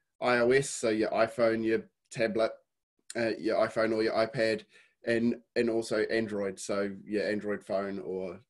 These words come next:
or tablet. So, uh, most, most, most things are covered by that. Um,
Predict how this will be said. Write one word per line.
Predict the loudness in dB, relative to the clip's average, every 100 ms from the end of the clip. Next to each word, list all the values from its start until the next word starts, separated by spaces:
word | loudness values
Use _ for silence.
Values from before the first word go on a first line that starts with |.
| -12
or | -12
tablet. | -8 -8 -8 -10 -12 _
So, | -6 0 0 0 -8 -20 -20 -20 -20 _ _ _ -2
uh, | 2 2 0 -4 _ _ 4
most, | 6 6 0 -6 -8 -8 -10 -6 4
most, | 6 4 -2 -14 -20 _ _
most | 0 0 2
things | 0 0
are |
covered | 0 0 2
by | 2 4
that. | 4 2 -8 _
Um, | -4 0 0 -2 -6